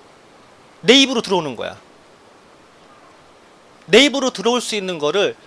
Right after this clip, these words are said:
정말 잘 만든단 말이에요. 유기농으로, 자연적으로. 전 세계 오십팔 개 지역, 구십팔 개 지역이죠. 다 나가 있어요. 가까운 일본에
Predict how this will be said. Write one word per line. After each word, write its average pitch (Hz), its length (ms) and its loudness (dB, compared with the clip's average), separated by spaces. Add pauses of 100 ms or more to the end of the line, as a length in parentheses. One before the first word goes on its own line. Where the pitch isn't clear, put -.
(120)
정말 247 340 0
잘 - 260 -4
만든단 139 420 -6
말이에요. 85 300 -16 (1120)
유기농으로, 170 680 -4 (540)
자연적으로. 151 600 -6 (2750)
전 220 120 2
세계 269 200 2
오십팔 254 480 2
개 262 260 0 (220)
지역, 202 320 0 (1400)
구십팔 196 380 -4
개 147 100 -2
지역이죠. 117 420 -12 (280)
다 220 160 0
나가 247 200 2
있어요. 127 260 -2
가까운 214 380 2
일본에 196 640 -4